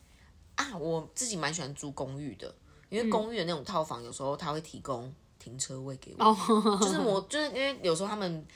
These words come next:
Speaker 1: 他们那个住户他们自己也是车子格子，
Speaker 2: 对。
Speaker 1: 但车子格子旁边会有一个摩托车格会给我们用。
Speaker 2: 嗯，嗯，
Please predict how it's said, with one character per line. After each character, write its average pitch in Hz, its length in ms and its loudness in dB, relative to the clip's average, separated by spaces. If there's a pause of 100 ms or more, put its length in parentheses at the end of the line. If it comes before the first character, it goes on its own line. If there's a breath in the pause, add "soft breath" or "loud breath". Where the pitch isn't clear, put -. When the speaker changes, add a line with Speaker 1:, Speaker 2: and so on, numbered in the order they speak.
(120)
Speaker 1:
他 214 120 0
们 180 460 0
那 185 100 -4
个 185 80 0
住 190 200 -2
户 190 140 -4
他 170 140 -2
们 160 160 -4
自 175 160 -6
己 156 100 -2
也 120 100 -2
是 117 200 -4
车 147 240 0
子 127 160 -6
格 104 240 -6
子， - 120 -10
Speaker 2:
对。 - 40 -2
Speaker 1:
但 185 200 6
车 175 240 0
子 165 200 -8
格 147 180 -4
子 151 80 -6
旁 139 140 -4
边 147 120 -2
会 175 100 0
有 151 40 0
一 135 40 -2
个 135 140 -4
摩 135 200 -6
托 143 160 -6
车 147 180 -6
格 120 160 -10
会 135 100 -8
给 294 120 -4
我 294 120 0
们 226 360 -2
用。 190 100 -2
Speaker 2:
嗯， 185 60 -8
嗯， - 40 -14